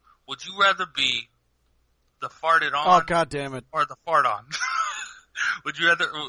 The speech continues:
Speaker 1: would you prefer to get farted on by, by your girlfriend?
Speaker 2: You know,
Speaker 1: or,
Speaker 2: I
Speaker 1: or,
Speaker 2: kept
Speaker 1: or
Speaker 2: thinking in
Speaker 1: the
Speaker 2: the back of
Speaker 1: farting
Speaker 2: my
Speaker 1: on
Speaker 2: head,
Speaker 1: in,
Speaker 2: I was
Speaker 1: in
Speaker 2: like, "Was that
Speaker 1: regards to,
Speaker 2: him?"
Speaker 1: like,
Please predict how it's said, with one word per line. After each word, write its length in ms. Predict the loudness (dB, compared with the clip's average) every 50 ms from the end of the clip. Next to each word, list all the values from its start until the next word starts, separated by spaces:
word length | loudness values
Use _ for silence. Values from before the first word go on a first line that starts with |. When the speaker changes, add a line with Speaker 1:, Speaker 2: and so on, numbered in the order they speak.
| -12 -10
Speaker 1:
would 140 | -10 -10 -8
you 80 | -10 -14
prefer 300 | -16 -10 0 2 2 2
to 60 | 2
get 140 | -2 -6 -8
farted 280 | _ -2 -2 0 0 -2
on 160 | -4 -4 -2
by, 200 | 0 0 0 0 -2 -4 _
by 100 | -2 0
your 120 | 0 -2
girlfriend? 520 | -6 -8 -10 -10 -8 -4 -2 -2 2 4 4 4
Speaker 2:
You 100 | 4 4
know, 160 | 6 6 6
Speaker 1:
or, 160 | 6 6 4
Speaker 2:
I 60 | 2 2
Speaker 1:
or, 40 |
Speaker 2:
kept 260 | 4 4 2 2 4 4
Speaker 1:
or 40 |
Speaker 2:
thinking 220 | 4 4 4 2 2
in 40 | 2
Speaker 1:
the 60 | 2
Speaker 2:
the 60 | 2
back 260 | 4 6 4 4 4
of 60 | 2
Speaker 1:
farting 20 | -2
Speaker 2:
my 160 | -2 -2 0
Speaker 1:
on 100 | 0 0
Speaker 2:
head, 260 | 2 2 2 2 0 -2
Speaker 1:
in, 40 | 0
Speaker 2:
I 80 | 0 0
was 160 | 0 2 2
Speaker 1:
in 40 | 0
Speaker 2:
like, 160 | 0 2 2
"Was 100 | 2 4
that 40 | 6
Speaker 1:
regards 180 | 4 4 4 0
to, 60 | -4
Speaker 2:
him?" 120 | -4 -4
Speaker 1:
like, 140 | -4 -6 -6